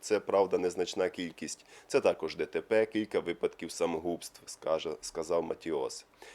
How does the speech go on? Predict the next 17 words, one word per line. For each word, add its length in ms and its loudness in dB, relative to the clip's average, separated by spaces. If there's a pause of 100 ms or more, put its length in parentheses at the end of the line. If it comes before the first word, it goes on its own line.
(120)
Військовий 380 2
прокурор 480 2
уточнив, 500 -2
що 140 -2
ці 180 -8
дані 300 0
обговорювалися 840 0
на 140 2
спеціальному 760 0
засіданні 640 -4
робочої 520 -4
групи 520 -4
апарату 680 0
Р 120 -2
Н 180 -6
Б 80 -2
О. 240 -2